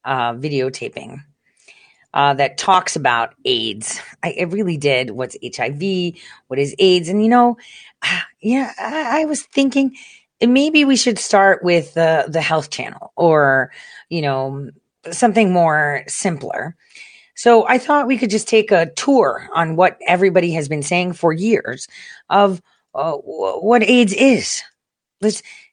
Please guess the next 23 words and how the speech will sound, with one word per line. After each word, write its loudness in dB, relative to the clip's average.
H 0
I 2
V, 0
like, -6
what 2
is 2
it? -10
What 4
is 4
H -2
I 0
V? -6
Do 2
you 2
guys 2
know? 0
H -2
I 6
V, 0
human 2
immunodeficient -2
virus, -6
meaning -8